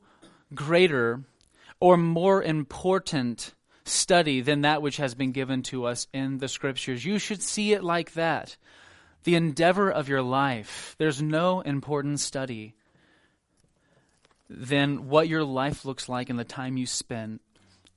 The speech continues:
in this Word, knowing this Word. There's nothing more important than knowing God. And as one author says, "There's nothing more important for theology and devotional life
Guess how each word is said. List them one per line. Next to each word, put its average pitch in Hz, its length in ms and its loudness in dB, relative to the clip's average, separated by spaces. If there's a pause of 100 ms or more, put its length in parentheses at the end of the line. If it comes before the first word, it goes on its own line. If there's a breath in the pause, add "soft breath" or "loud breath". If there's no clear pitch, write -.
(240)
in 156 220 2
this 139 260 -2
Word, 117 320 -6 (100)
knowing 151 520 0
this 123 240 -6
Word. 113 180 -10
There's 131 200 -8
nothing 143 440 -4
more 127 240 -4
important 120 680 -10 (1500 soft breath)
than 127 300 0
knowing 131 380 0
God. 110 340 -6 (1700 soft breath)
And 135 140 0
as 135 100 0
one 175 160 0
author 160 280 4
says, 165 300 0
"There's 143 220 0
nothing 160 280 -2
more 147 120 0
important 139 380 -2
for 147 140 -4
theology 131 580 -4
and 120 80 -2
devotional 123 540 -4
life 107 400 -10